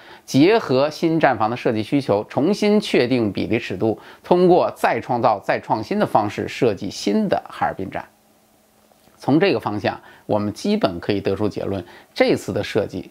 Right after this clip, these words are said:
是一次非常保守的设计。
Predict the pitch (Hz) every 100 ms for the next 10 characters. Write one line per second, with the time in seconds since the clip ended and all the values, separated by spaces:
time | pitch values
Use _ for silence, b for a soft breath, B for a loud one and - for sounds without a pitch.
0 | _ - - 113 95 98 - 110 - -
1 | 143 139 - 101 107 - 92 90 170 -
2 | - 76 - - -